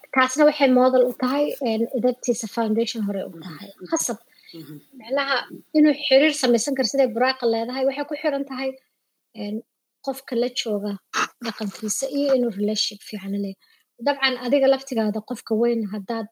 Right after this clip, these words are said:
Speaker 1: xiriir leedahay, walaal xiriir la leedahay, shaqada xiriir kula leedahay, meeshaad ka shaqaysa hadduu jiro qof il kuu leh, oo markaad soo gashid iyo markaad joogtid iyo markaad bixaysid,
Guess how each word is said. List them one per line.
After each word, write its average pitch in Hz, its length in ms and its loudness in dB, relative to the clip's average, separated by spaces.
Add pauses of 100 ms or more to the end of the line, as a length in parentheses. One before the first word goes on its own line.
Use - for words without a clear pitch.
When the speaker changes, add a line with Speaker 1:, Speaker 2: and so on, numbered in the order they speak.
(180)
Speaker 1:
xiriir 226 380 -6
leedahay, 208 480 -6 (580)
walaal 226 380 -6
xiriir 226 340 -4
la 220 120 -2
leedahay, 220 500 -4 (180)
shaqada - 360 -8
xiriir 214 280 -6
kula 214 220 -4
leedahay, 214 320 -4 (440)
meeshaad 294 340 0
ka 294 80 0
shaqaysa 226 420 -2
hadduu 214 240 0
jiro 202 220 -8
qof - 200 -10 (140)
il 262 180 0
kuu 220 300 -2
leh, 190 180 -6 (460)
oo 220 140 -6
markaad 220 400 -6
soo 254 220 -2
gashid 220 340 -6
iyo 208 240 -4
markaad 220 380 -4
joogtid 269 280 -4
iyo 262 80 2
markaad 233 300 -4
bixaysid, 214 460 -6